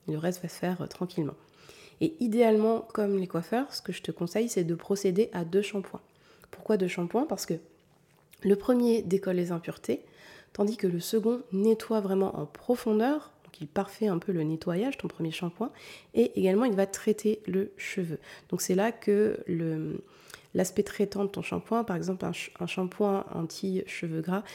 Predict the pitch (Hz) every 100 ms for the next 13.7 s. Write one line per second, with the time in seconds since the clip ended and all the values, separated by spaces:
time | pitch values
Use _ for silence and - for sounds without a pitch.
0 | - - 180 190 208 - 202 208 - 175
1 | - 170 - - - - 208 214 202 185
2 | 170 208 220 - - - _ - 202 -
3 | 190 180 180 214 196 175 - - - -
4 | - _ _ - - - - 196 - 254
5 | 277 262 - 202 - 208 320 233 - 190
6 | - 180 220 208 190 175 175 - 233 -
7 | - - - - 240 - 254 - - 220
8 | 208 214 208 214 175 175 190 214 - 202
9 | 180 180 - 233 320 - - - _ _
10 | - 247 277 - - - 262 - 214 214
11 | 247 240 190 208 208 190 156 - - 180
12 | 185 - _ - 220 254 277 254 247 311
13 | - 190 208 220 202 - 185